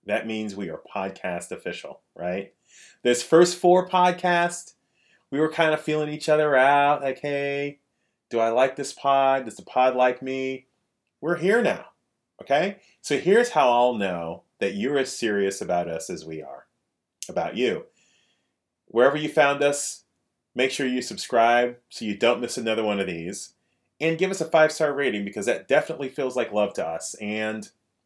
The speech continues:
four-star rating really just feels like the friend zone. And we are so,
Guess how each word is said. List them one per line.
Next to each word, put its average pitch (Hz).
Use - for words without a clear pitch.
four-star 110
rating 101
really 92
just 87
feels 87
like 82
the -
friend 80
zone. 78
And 78
we 101
are 90
so, 87